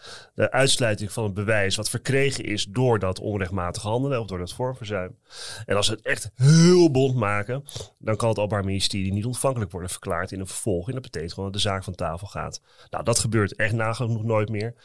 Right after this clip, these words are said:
Bewijsuitsluiting gebeurde vroeger nog wel veel meer, hè, bij onrechtmatige doorzoekingen in auto's, woningen, ga zo maar door, aanhoudingen. Ehm, maar vindt ook al veel minder plaats, eh, omdat de Hoge Raad dat gewoon liever niet meer ziet. Strafvermindering zie je eigenlijk ook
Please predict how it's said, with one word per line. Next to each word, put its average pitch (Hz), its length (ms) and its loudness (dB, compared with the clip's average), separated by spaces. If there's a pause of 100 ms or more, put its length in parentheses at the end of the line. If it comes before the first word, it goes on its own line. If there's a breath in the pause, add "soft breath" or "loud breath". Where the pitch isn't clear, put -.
(280 loud breath)
Bewijsuitsluiting 110 840 4
gebeurde 104 280 0
vroeger 139 340 0
nog 98 100 -2
wel 101 140 -2
veel 107 240 0
meer, 104 320 2
hè, 120 80 2
bij 110 120 -2
onrechtmatige 104 560 -2
doorzoekingen 120 680 0
in 127 100 -4
auto's, 107 520 0
woningen, 104 460 0
ga 98 160 -2
zo 104 120 -8
maar 95 120 -8
door, 98 280 -4 (240 loud breath)
aanhoudingen. 92 760 -4 (420 loud breath)
Ehm, 87 520 0 (180)
maar 101 160 0
vindt 110 200 -2
ook 107 160 0
al 131 80 0
veel 139 200 2
minder 127 260 0
plaats, 110 500 0
eh, 101 240 0
omdat 98 180 -4
de 98 60 -6
Hoge 98 240 -4
Raad 98 120 -4
dat 98 140 -6
gewoon 98 160 -4
liever 98 180 -2
niet 92 100 -4
meer 95 120 -2
ziet. 135 300 -2 (220 loud breath)
Strafvermindering 107 600 2
zie 117 120 2
je 120 100 2
eigenlijk 104 400 -2
ook 131 260 2